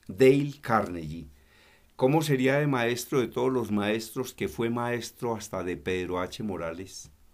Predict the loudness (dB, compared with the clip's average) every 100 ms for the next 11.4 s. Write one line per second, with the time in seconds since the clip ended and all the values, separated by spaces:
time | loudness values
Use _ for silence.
0 | _ _ _ -20 -18 -10 -8 -6 -4 -4
1 | -4 -4 -4 2 2 4 4 4 2 2
2 | 2 2 2 2 0 0 0 2 2 0
3 | -2 -2 0 0 0 -2 -4 -4 -4 -6
4 | -10 -14 -14 -20 -20 -20 -20 -12 -2 0
5 | 2 4 4 2 2 4 4 0 0 -2
6 | -2 2 0 0 0 2 4 2 -2 -2
7 | -2 0 0 0 0 -2 -4 -4 -4 -6
8 | -10 -6 -4 -4 -4 -4 -4 -8 -8 -8
9 | -8 -12 -14 -14 -14 -20 _ _ _ _
10 | _ _ _ 8 10 10 6 8 8 6
11 | 4 2 2 0